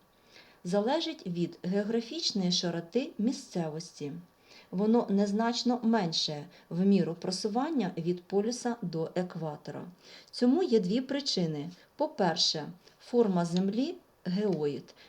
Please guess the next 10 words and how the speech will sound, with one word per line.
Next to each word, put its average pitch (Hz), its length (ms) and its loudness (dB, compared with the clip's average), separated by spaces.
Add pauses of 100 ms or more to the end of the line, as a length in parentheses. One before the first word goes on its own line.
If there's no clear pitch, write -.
(120)
Екваторіальний 180 840 2
радіус 165 420 0
Землі 180 500 2
більший 196 640 0
за 185 200 -2
полярний 196 680 -2
на 175 160 2
двадцять 254 480 -4
один 170 360 -2
кілометр. 165 640 -4